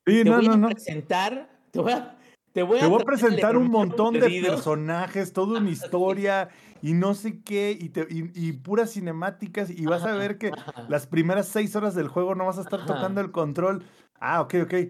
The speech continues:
Speaker 2: Ajá. Como en
Speaker 1: Y,
Speaker 2: H B O,
Speaker 1: y,
Speaker 2: como en
Speaker 1: eh,
Speaker 2: H B O.
Speaker 1: ¿y
Speaker 2: A huevo.
Speaker 1: luego? ¿Y luego?
Speaker 2: Pero el punto es ese, o sea,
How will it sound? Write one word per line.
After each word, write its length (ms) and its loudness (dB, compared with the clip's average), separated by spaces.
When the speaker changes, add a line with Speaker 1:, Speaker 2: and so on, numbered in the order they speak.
Speaker 2:
Ajá. 480 -10
Como 180 -2
en 60 -2
Speaker 1:
Y, 60 -2
Speaker 2:
H 240 -4
B 120 2
O, 240 0
Speaker 1:
y, 80 -14
Speaker 2:
como 200 -2
en 60 -10
Speaker 1:
eh, 100 -10
Speaker 2:
H 120 -6
B 120 2
O. 60 -8
Speaker 1:
¿y 560 -12
Speaker 2:
A 60 0
huevo. 100 -2
Speaker 1:
luego? 580 2
¿Y 100 2
luego? 500 6
Speaker 2:
Pero 300 -2
el 180 -6
punto 300 -6
es 160 -4
ese, 240 -12
o 80 -12
sea, 600 -6